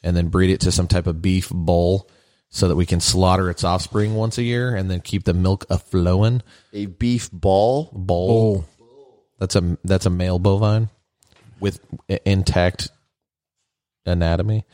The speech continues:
Speaker 1: And, uh, so anyway, so I've
Speaker 2: Like
Speaker 1: actually
Speaker 2: organs?
Speaker 1: Yes. So I've done the research to find out which one would be best for our family and stuff like that. So it makes sense that I would know about this.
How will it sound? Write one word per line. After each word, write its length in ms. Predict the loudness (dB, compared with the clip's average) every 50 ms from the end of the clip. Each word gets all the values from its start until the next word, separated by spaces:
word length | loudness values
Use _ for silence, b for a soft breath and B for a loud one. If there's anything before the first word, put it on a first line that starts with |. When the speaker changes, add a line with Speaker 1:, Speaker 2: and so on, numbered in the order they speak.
| B B B B B B B B _
Speaker 1:
And, 460 | 2 2 2 2 0 -2 -4 -4 -6 -6 -4
uh, 420 | -2 0 2 2 2 2 0 -2 -4 -6 -10 _
so 260 | -2 0 2 2 2
anyway, 340 | 2 2 0 0 -2 -2 0
so 220 | 0 0 0 2
I've 140 | 2 2 2
Speaker 2:
Like 100 | 2 2
Speaker 1:
actually 200 | 0 0 2 2 2
Speaker 2:
organs? 600 | 2 2 0 0 -2 -2 -4 -6 -8 -10 -10 -4
Speaker 1:
Yes. 220 | -2 0 0 0 0
So 260 | -2 -2 0 2 2
I've 100 | 2 4
done 160 | 2 2 2
the 100 | 2 2
research 540 | 2 2 2 2 2 0 0 -2 -2 -2 -2
to 80 | -4 -2
find 260 | -2 0 0 0 0
out 120 | 0 0
which 200 | -2 -4 -4 -2
one 160 | -2 0 0 2
would 120 | 2 2
be 120 | 2 2
best 340 | 0 0 0 -2 -2 -2 -4
for 220 | -6 -4 -4 -2 0
our 180 | 0 0 -2
family 640 | -2 -2 -4 -2 -2 -2 -2 0 2 2 2 4 2
and 120 | 2 0
stuff 260 | -2 -2 -2 -2 0 0
like 140 | -2 0
that. 260 | 0 0 0 0 0 -2
So 320 | -2 -2 0 0 -2 -4 -8 -12
it 100 | -16 -10
makes 300 | -2 0 0 0 2 0
sense 260 | 0 0 0 0 0
that 120 | 0 2 2
I 80 | 2
would 200 | 2 0 0 0
know 360 | 0 2 2 2 2 0 -2 -4 b b b b b b b b b b b b b b _ _ _
about 360 | -4 0 0 2 0 0 0
this. 400 | -2 -2 0 0 -2 -4 -8 -12